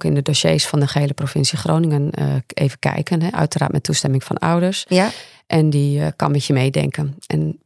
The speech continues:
Speaker 2: Oh,
Speaker 1: nou,
Speaker 2: fijn.
Speaker 1: of je nou een vraag stelt over, eh, "Moet ik nog een kruikje bij mijn kindje, eh, in bed leggen?" Of, "Mag het mutsje al af als ik vandaag naar buiten ga?"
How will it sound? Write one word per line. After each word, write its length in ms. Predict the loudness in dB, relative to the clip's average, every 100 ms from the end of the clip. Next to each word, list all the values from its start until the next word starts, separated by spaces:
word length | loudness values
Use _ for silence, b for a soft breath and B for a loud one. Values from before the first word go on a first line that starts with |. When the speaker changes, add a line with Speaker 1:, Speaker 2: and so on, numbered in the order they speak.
| -6
Speaker 2:
Oh, 100 | -2
Speaker 1:
nou, 240 | -2 -2
Speaker 2:
fijn. 220 | -4 -2
Speaker 1:
of 60 | 0
je 140 | 2
nou 280 | 2 2 0
een 200 | -2 -2
vraag 300 | 0 0 0
stelt 300 | 0 0 0
over, 420 | 0 0 0 -2
eh, 180 | 0 -2 -4 B B B
"Moet 200 | 0 0
ik 140 | 0 0
nog 160 | 0
een 80 | 2
kruikje 420 | 0 0 0 -2
bij 180 | 0 2
mijn 220 | 2 2
kindje, 720 | 0 0 0 2 2 2 0 0
eh, 260 | 0 0
in 120 | 2 2
bed 220 | 2 4
leggen?" 520 | 2 2 0 0 0
Of, 300 | -2 -4 -4
"Mag 180 | -2 -2
het 100 | 0
mutsje 340 | 0 2 0
al 120 | 2
af 200 | 0 -2
als 160 | -2 -4
ik 140 | -6
vandaag 360 | -4 -2 0 -2
naar 100 | 0
buiten 320 | 2 0 -2
ga?" 280 | -2 -2 -2